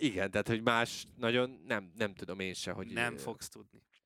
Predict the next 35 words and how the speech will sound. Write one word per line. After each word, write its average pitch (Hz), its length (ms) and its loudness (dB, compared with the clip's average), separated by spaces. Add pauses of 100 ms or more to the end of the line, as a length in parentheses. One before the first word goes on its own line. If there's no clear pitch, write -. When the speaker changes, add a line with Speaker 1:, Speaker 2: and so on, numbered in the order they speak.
(140)
Speaker 1:
tehát, - 140 -8
hogy 110 120 0
na-, 117 140 2
komoly 123 320 6
átalakításokra 101 760 0
van 92 120 -4
szükség, 127 340 -4
tehát, 117 120 -4
hogy 110 120 -8 (260)
ott 170 200 4
a 117 120 2
timeline-t 113 640 4
nem 110 180 4
látom, 170 540 4 (460)
de 123 120 4
inkább 151 340 6
látom 123 340 6
azt, 117 220 4
hogy 113 80 -2
akkor 107 260 2
megmarad, 107 600 4
ö, 98 300 4
az 107 200 0
az 98 120 -4
irány, 95 340 0
hogy 95 120 -8
akkor 95 240 -4
a 95 60 2
Balaton 98 460 0
Park 95 260 0
Circuiten, 92 720 -4 (640)
ö, 92 440 2 (140)
rendeznek 95 680 0
majd, 95 300 -2
mert, 107 220 0